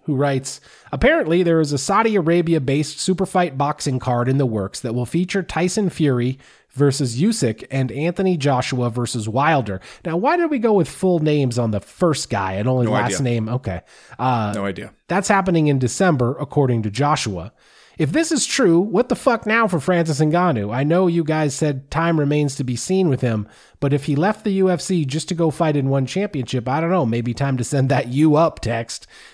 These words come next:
Speaker 1: to the U F C one of these nights. Now, we have talked about this a couple of times before. I ca-, I don't remember if it's on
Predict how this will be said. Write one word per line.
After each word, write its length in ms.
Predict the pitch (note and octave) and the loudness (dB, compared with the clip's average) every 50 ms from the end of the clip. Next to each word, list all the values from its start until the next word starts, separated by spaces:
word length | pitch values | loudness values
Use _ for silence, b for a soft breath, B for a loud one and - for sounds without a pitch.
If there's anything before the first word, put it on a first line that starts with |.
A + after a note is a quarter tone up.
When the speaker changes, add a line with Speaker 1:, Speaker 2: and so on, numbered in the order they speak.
| B | B
Speaker 1:
to 100 | - - | -6 -4
the 100 | B2 B2 B2 | -2 0 0
U 220 | B2 C#3 C#3 C3+ | 2 2 2 2
F 120 | C3 B2 B2 | 2 0 -2
C 280 | - - D#3 D3 C3 | -4 -2 -2 -2 0
one 240 | A#2 A#2 A#2+ C3 B2+ | -2 -2 -2 0 -2
of 140 | B2 A2 G#2 | -2 -2 -2
these 240 | A#2+ A#2 A2 G#2 A2 | -4 -4 -4 -2 -2
nights. 420 | B2+ C3+ C3+ A#2+ G#2 - - B B B B B B - | -2 0 0 -2 -4 -6 -12 B B B B B B -4
Now, 160 | B2+ B2 B2+ | -2 0 0
we 140 | D3 G3+ A#3+ | 2 0 0
have 120 | G#3 F3 | 0 0
talked 280 | - F3+ D#3+ D3 - - | 0 0 0 0 -2 -2
about 260 | C3+ C3+ B2+ B2 - | -2 -2 -2 -2 -2
this 200 | C#3 B2 G#2+ - | -4 -4 -4 -6
a 80 | B2+ | -10
couple 280 | B2 - D#3 D3+ D3+ C#3+ | -8 -8 -6 -4 -4 -4
of 60 | B2+ | -4
times 280 | - C3+ B2+ A#2+ A2+ G#2+ | -4 -4 -4 -4 -6 -8
before. 440 | A2 G#2+ G2+ - - C3+ G#2+ G2+ G2 | -10 -12 -12 -8 -6 -4 -4 -4 -4
I 100 | G#2+ A2 | -6 -8
ca-, 100 | - - | -8 -8
I 80 | A#2+ B2 | -6 -4
don't 240 | B2 B2 A#2+ F2 | -4 -4 -6 -6
remember 360 | A#2 B2 A#2 B2 A#2+ A2+ A#2 A2 | -4 -2 -2 -2 -2 -2 -2 -4
if 100 | G#2+ A2 | -4 -4
it's 220 | A2+ G#2+ - - | -6 -6 -6 -6
on 300 | B2 A#2+ A#2 A2 G#2+ G#2 | -4 -2 -2 -4 -4 -6